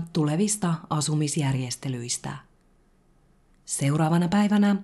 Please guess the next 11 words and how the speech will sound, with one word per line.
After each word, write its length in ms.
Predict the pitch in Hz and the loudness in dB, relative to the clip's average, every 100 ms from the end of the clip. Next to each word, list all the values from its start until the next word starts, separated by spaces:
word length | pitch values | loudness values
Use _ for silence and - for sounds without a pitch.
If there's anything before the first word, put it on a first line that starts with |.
| - - _ - | -6 -20 _ 0
ensimmäinen 720 | 190 185 185 185 185 190 190 | 2 4 4 4 4 2 4
marraskuuta 880 | 208 196 156 143 - 160 151 151 151 139 - | 4 2 0 -4 -2 -4 -2 -4 -4 -6 -6
tuhat 280 | - 160 165 | 2 4 4
yhdeksänsataakahdeksankymmentäneljä, 2250 | 165 165 165 170 165 165 165 165 165 165 160 170 - 180 180 180 185 202 202 196 165 160 156 - _ - _ - | 4 4 2 2 2 0 0 0 0 0 0 -2 -2 -2 0 2 2 4 6 6 4 2 -2 -6 _ -20 _ 0
Lauran 440 | 202 226 208 175 | 2 4 4 2
ja 160 | 175 175 | 2 2
Eeron 400 | 175 170 160 156 | 2 2 2 4
välillä 520 | 165 151 143 143 139 139 - | 2 2 0 0 -2 -4 -8
sattui 640 | - 175 175 - 175 175 - | -4 -4 -2 0 4 2 2
julkinen 600 | 190 202 170 180 190 196 | 4 4 4 2 2 2
konflikti. 840 | 151 135 135 139 135 - 143 139 | 2 0 0 -4 -4 -8 -8 -8